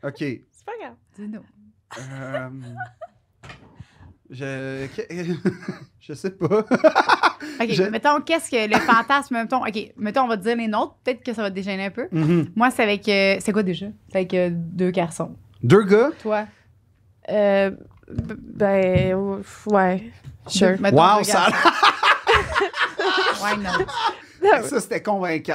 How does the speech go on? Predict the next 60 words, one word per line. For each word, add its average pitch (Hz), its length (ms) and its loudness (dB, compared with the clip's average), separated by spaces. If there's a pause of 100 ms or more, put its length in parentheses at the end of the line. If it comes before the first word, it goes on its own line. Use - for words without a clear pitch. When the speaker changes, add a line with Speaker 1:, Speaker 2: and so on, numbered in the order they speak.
Speaker 1:
Ok. 202 100 2
Speaker 2:
Non, 285 140 6
mais 262 220 0
quelque - 240 0
chose 320 180 -2
que 262 140 -6
j'ai 240 140 -8
pas 247 180 2
encore 220 260 -2
fait, 233 340 0
que 202 140 2
j'aimerais, 196 460 0
oui, 202 260 0
avec 185 260 0
deux 185 100 -2
garçons, 180 340 -4
j'aimerais. 175 240 -4
Speaker 1:
T'as 170 100 4
ja-, 214 240 2
ah 196 100 2
ouais, 339 120 4
t'as 170 100 0
jamais 175 260 2
fait - 200 -2
avec 185 160 2
deux 156 160 4
gars ? 175 240 4
Speaker 2:
Non. 220 280 2 (460)
Speaker 1:
Pour 135 120 0
vrai ? 139 160 4
Speaker 2:
Jamais, 196 300 0 (140)
non. 208 100 -2
Speaker 1:
Puis 208 80 2
ça, 143 240 4
ça, 127 240 2
ça 127 160 2
t'inté-, 131 320 0
qu'est-ce 196 200 2
qui - 80 -12
t'attire 127 420 2
là-dedans, 131 340 2
avoir 127 200 2
deux 117 480 2
gars 175 280 6 (140)
ou 143 80 -2
plus 151 300 2
que 135 100 0
deux ? 117 220 0
Ben, 147 100 4
qu'est-ce 220 160 2
qui 190 80 -2
vous 147 100 4
attire 190 300 4
là-dedans ? 147 400 2
Speaker 3:
D'avoir 185 340 2
les 190 280 -2
deux 220 280 4
trous 226 280 4
remplis. 196 600 0 (280)
Speaker 2:
Ouais. 220 160 4